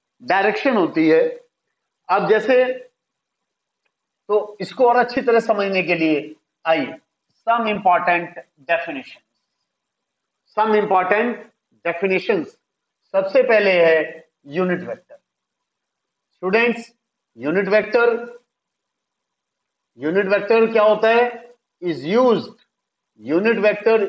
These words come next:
is used to represent, to represent direction।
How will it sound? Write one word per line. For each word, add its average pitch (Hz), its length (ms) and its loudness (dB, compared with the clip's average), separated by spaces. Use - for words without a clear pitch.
is 143 140 -6
used 196 440 0
to 196 120 -2
represent, 175 760 -2
to 175 120 -2
represent 170 800 -2
direction। 143 520 -6